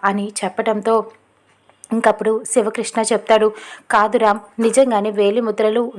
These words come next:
వేరే ఒకరివి కూడా ఉన్నాయి. అవి ఎవరివో తెలుసుకునే ప్రయత్నం చేస్తున్నాము. కాబట్టి ఇంట్లో అందరూ కూడా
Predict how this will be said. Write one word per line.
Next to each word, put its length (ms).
వేరే 220
ఒకరివి 400
కూడా 340
ఉన్నాయి. 640
అవి 260
ఎవరివో 420
తెలుసుకునే 540
ప్రయత్నం 520
చేస్తున్నాము. 680
కాబట్టి 520
ఇంట్లో 460
అందరూ 380
కూడా 320